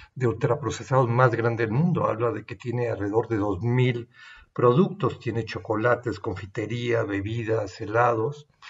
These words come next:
junto con el Consejo Mexicano de la Industria de Productos de Consumo, con México, que agrupa a todas estas corporaciones de productos ultraprocesados, se han amparado, todas estas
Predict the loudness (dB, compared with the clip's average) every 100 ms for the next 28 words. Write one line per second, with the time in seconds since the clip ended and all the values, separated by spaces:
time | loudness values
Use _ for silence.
0 | -20 -20 0 4 4 4 2 2 0 0
1 | -2 0 2 4 2 0 0 0 0 0
2 | -2 -4 -2 -2 -2 -2 -4 -4 -6 -6
3 | -6 -8 -4 0 2 2 0 2 2 2
4 | 0 -2 -4 -4 0 2 2 0 -6 -8
5 | -20 -20 _ _ -10 0 2 2 0 -2
6 | 0 -2 -2 -2 0 -2 -2 -2 -2 -4
7 | -2 -2 -2 -4 -12 -20 _ 0 2 0
8 | -2 -4 -4 -6 -4 -4 -6 0 2 4
9 | 0 -6 -16 -20 _ _ _ -20 2 4
10 | 6 4 4 4 4 0 -2 4 6 6
11 | 2 -2 -6 -8 -12 -14 -20